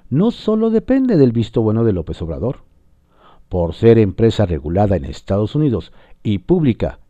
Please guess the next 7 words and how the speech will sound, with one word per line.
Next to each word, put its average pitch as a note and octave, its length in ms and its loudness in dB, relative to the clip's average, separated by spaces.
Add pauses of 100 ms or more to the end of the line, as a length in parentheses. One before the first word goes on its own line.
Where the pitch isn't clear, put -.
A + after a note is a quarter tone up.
que D#2 200 -6
cotiza F#2 460 -6
en G#2 60 -2
Nueva C3 180 0
York, B2+ 360 0 (380)
las B2+ 280 6
autoridades A#2+ 760 2